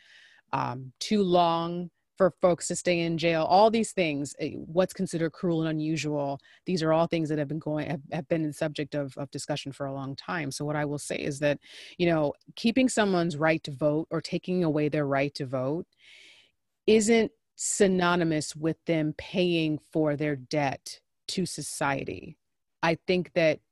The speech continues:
we have got to kind of uncouple this concept of, of punishment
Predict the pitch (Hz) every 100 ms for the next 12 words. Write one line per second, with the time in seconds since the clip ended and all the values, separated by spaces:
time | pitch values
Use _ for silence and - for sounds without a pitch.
0 | _ 151 175 190 180 - 170 165 - -
1 | 170 156 147 139 - - 165 160 151 143
2 | 143 _ 170 160 151 - - 156 - 185
3 | 190 220 220 _ _ _ _ 170 156 -
4 | - 151 156 165 190 185 208 - - _
5 | - 156 147 139 139 135 _ _ _ _
6 | _ _ 127 135 - 165 151 143 - _
7 | _ - 165 175 - 254 269 285